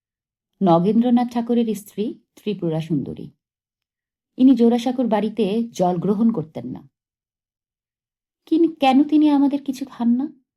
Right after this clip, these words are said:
কারণ তার বদ্ধমূল ধারণা, এ বাড়িতে তার খাবারে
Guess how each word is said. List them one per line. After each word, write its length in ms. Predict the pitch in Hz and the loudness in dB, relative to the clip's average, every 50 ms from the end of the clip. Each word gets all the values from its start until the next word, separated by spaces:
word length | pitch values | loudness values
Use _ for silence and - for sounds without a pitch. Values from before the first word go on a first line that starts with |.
| _ _ _ _ _ _ _ _ _ | _ _ _ _ _ _ _ _ _
কারণ 400 | - 185 175 190 180 170 175 - - _ _ _ _ _ _ _ _ | -6 -4 -4 -2 -4 -4 -4 -6 -10 _ _ _ _ _ _ _ _
তার 140 | - 226 208 151 | 0 0 0 2
বদ্ধমূল 500 | 139 180 185 175 175 - 262 262 277 269 233 | 2 0 0 0 -2 0 2 2 2 2 0
ধারণা, 640 | - - 185 180 185 196 208 202 160 156 - - - _ | -2 -6 -8 -6 -4 -4 -2 -2 -2 -4 -6 -10 -14 _
এ 140 | - 180 175 | -6 -6 -2
বাড়িতে 360 | 165 165 165 170 170 170 180 | -2 -2 -2 -2 -4 -6 -8
তার 160 | 175 170 165 | -8 -8 -8
খাবারে 540 | 160 - - 165 156 147 170 160 143 165 202 | -8 -10 -10 -8 -6 -6 -4 -4 -6 -6 -8